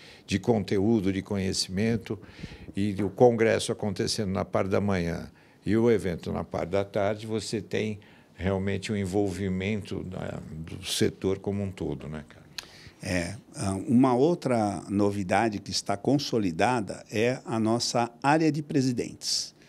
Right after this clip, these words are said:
Speaker 2: É a sala vip, onde nós recebemos os C E Os, e, ah, nós estamos com quatro patrocinadores importantes dentro da sala vip, que vão fazer as suas ativações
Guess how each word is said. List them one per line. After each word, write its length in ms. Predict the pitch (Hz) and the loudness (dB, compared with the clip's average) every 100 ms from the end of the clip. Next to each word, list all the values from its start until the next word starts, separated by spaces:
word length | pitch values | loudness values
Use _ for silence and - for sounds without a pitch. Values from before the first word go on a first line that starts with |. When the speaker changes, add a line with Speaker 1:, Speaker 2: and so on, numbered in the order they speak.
| - - - | -20 -20 -8
Speaker 2:
É 320 | 95 104 120 139 | 0 2 2 -2
a 160 | 110 101 | -2 -2
sala 380 | - 151 165 | 2 2 2
vip, 400 | 117 113 143 143 | 0 2 2 2
onde 300 | 127 127 120 | 0 0 0
nós 180 | 113 117 | 2 0
recebemos 720 | 117 131 - 104 107 117 117 | 0 -2 0 2 2 2 0
os 220 | 110 98 - | -4 -4 -2
C 80 | |
E 40 | 95 | 2
Os, 560 | 90 117 - - - - - - - - | 2 0 -6 -12 -12 -16 -20 -20 -20 -12
e, 380 | 110 117 127 131 - | 2 6 6 4 -2
ah, 280 | - 113 113 | 2 4 4
nós 300 | 110 113 113 | 4 2 2
estamos 400 | 113 - 139 139 | -2 2 2 2
com 240 | - 151 147 | 2 2 2
quatro 520 | - 147 185 - 160 | 4 4 4 0 -2
patrocinadores 1200 | - 135 - 123 110 127 110 95 101 120 117 107 | 4 2 2 -2 0 2 2 4 4 4 4 4
importantes 880 | 143 165 160 120 - 117 135 - 104 | 4 4 0 0 2 2 4 0 -4
dentro 480 | 101 113 143 139 110 | 2 4 4 2 -2
da 140 | 98 | -2
sala 340 | 95 101 95 90 | -2 -2 0 0
vip, 440 | 98 104 - 143 - - - - - | 0 -2 -2 -6 -6 -20 -20 -20 -2
que 140 | 190 | 2
vão 220 | 147 214 | 4 4
fazer 420 | 247 208 139 156 170 | 4 6 6 6 4
as 120 | 143 | 4
suas 440 | - 185 208 190 | 2 4 6 6
ativações 1120 | 185 185 170 147 139 - 117 127 156 - - | 4 2 0 0 0 2 4 4 2 0 -8